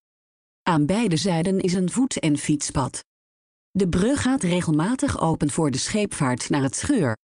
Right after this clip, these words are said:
de waterweg. Staande met de rug naar de westkant met het metrospoor aan je rechterkant, is het beeld van de koe aan de rechterkant, voor de beweegbare klep van de brug. De koe ligt op een verhoging op de brugleuning,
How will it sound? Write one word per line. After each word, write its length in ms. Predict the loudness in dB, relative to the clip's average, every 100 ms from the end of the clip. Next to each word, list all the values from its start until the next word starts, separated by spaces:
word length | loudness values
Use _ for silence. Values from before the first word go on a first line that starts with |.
| _
de 200 | -2 0
waterweg. 640 | 0 0 0 0 0 -4 -14 _ _ _ _ _ _
Staande 420 | -4 0 0 2
met 140 | 0
de 80 | 0
rug 340 | 0 0 -2 -2
naar 160 | 0
de 80 | 2
westkant 580 | 0 -2 -2 0 0 0
met 140 | 0
het 100 | 0
metrospoor 760 | 2 2 0 0 -2 0 0 0
aan 160 | 2
je 80 | 0
rechterkant, 840 | 0 -4 -2 -2 0 2 0 -2 -12 _
is 120 | -6
het 140 | -4 0
beeld 260 | 0 0
van 160 | -2 0
de 60 | 0
koe 240 | 0 0
aan 140 | 0
de 100 | 0
rechterkant, 800 | 2 0 -2 -6 -2 0 0 -4 -12 _ -2
voor 160 | 2
de 80 | 2
beweegbare 640 | 2 2 0 0 -2 0
klep 320 | -2 -2 -4 0
van 160 | 0
de 60 | 2
brug. 460 | 2 0 0 -6 -14 _ _ _ _ _ _ _ _
De 140 | -4 -2
koe 200 | 2 2
ligt 240 | 2 -2
op 140 | -4 0
een 140 | 0
verhoging 580 | 2 2 2 0 0 -2
op 120 | -2
de 100 | -2
brugleuning, 760 | 0 0 0 0 2 2 0